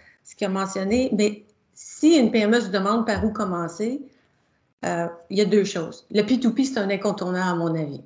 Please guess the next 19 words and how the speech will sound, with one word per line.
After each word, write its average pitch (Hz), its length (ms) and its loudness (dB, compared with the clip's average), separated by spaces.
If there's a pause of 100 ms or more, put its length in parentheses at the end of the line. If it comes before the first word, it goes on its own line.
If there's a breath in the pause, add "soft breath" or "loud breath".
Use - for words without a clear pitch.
(120)
pour 247 160 4
beaucoup 254 340 4
de 240 80 4
raisons. 185 540 0 (320 loud breath)
Un, 254 280 2
ça, - 460 -4
ça, - 280 -10
ça, 165 340 -8
ça 175 180 -6
rend 190 240 -2
visible 180 420 -2
des 180 140 0
données 175 440 0
que 185 100 -6
tout 180 120 -6
le 180 120 0
monde, 180 340 -2
euh, 170 160 0
cherche. - 480 -4